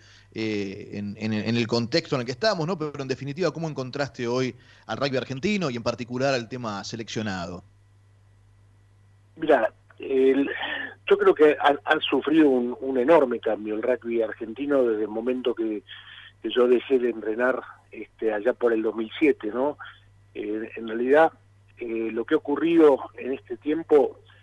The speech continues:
Speaker 2: ha sido un, un momento de transición donde el, el rugby no,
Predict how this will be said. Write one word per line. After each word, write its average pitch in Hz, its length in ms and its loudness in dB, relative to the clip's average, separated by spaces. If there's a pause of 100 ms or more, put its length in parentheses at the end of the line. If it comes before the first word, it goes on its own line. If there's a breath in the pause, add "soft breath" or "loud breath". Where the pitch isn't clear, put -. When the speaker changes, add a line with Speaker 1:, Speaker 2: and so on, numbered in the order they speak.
(200 soft breath)
Speaker 2:
ha 120 180 -6
sido 131 520 2
un, 131 300 -6
un 131 100 -10
momento 131 300 -4
de 127 60 -2
transición 113 800 -2
donde 110 480 -4 (760)
el, 117 260 -10
el 117 140 -12
rugby 143 360 -2
no, 131 460 0